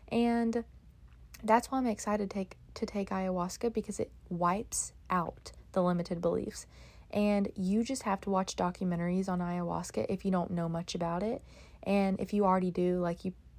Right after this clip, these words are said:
probably are on the same vibe, you already know. But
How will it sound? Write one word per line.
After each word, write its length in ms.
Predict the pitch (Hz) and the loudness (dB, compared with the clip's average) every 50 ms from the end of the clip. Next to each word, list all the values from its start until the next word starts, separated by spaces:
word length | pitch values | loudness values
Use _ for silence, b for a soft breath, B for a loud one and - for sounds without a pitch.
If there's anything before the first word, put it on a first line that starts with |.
| - - | -20 -18
probably 1080 | - - - - - - 208 214 202 196 196 190 202 202 196 202 196 190 185 185 - - - | -18 -16 -16 -16 -8 -2 2 4 4 4 4 4 2 2 2 2 2 2 0 -2 -4 -2 2
are 240 | 190 190 190 185 185 | 2 4 4 4 4
on 140 | 175 175 175 | 2 0 0
the 80 | 175 | -2
same 280 | 180 - 185 180 175 170 | -4 -4 -2 -2 -2 0
vibe, 300 | 170 170 170 170 170 175 | 0 2 0 0 0 -2
you 80 | 170 175 | -2 -2
already 200 | 170 170 165 165 | -2 -2 -2 -4
know. 320 | 165 165 165 170 196 - B B B B B B B B B - | -4 -4 -4 -4 -6 -8 B B B B B B B B B 4
But 240 | 202 190 185 175 | 6 6 6 4